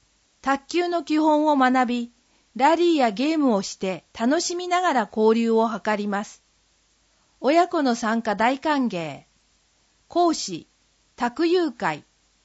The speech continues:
回数、四回。九月二十九日、十月二十七日、十一月二十四日、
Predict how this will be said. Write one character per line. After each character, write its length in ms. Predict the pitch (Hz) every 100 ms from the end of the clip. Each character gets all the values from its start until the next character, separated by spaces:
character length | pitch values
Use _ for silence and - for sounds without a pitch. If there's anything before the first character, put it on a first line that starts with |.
| _ _ _
回 220 | 254 311
数、 460 | 302 - 311 214 - _ _ _ 208
四 260 | 247 294
回。 340 | 277 269 208 - _ _ _ _ _ _ _ _ -
九 160 | 320
月 260 | 349 370 311
二 220 | 277 320
十 240 | 320 311 254
九 120 | 226
日、 480 | 214 190 - 156 - _ _ -
十 240 | 269 339
月 300 | 339 349 339
二 180 | 320 339
十 240 | 320 277
七 260 | - - 226
日、 460 | 214 - 196 180 _ _ _ _
十 240 | - 285 349
一 220 | 339 349
月 240 | 339 349
二 200 | 330 330
十 240 | 330 330 240
四 240 | 185 170 _
日、 240 | - 196